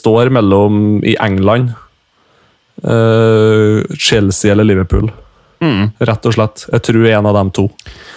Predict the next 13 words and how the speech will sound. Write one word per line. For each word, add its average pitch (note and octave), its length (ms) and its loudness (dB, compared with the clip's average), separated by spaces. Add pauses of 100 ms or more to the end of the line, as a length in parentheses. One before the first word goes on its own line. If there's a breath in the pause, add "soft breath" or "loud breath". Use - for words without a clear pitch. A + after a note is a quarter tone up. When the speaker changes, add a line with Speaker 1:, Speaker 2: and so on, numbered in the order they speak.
(120)
Speaker 2:
Men E3 220 -2
hvis D#3+ 160 -2
du F#3 80 -4
tenker C3+ 520 -2
hva B2+ 280 -2
du A2 320 -2
hadde A2 160 0
valgt C#3 260 -2
hvis B2 160 -4
du A#2+ 80 -2
var A#2 140 0
Jude A2 200 -2
Bellingham, G#2+ 380 -2